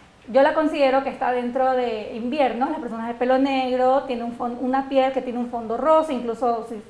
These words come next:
le pueden acercar la cámara, tiene como rositas, entonces él es una persona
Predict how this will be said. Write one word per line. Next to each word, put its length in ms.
le 60
pueden 240
acercar 300
la 100
cámara, 320
tiene 280
como 220
rositas, 560
entonces 360
él 80
es 60
una 200
persona 520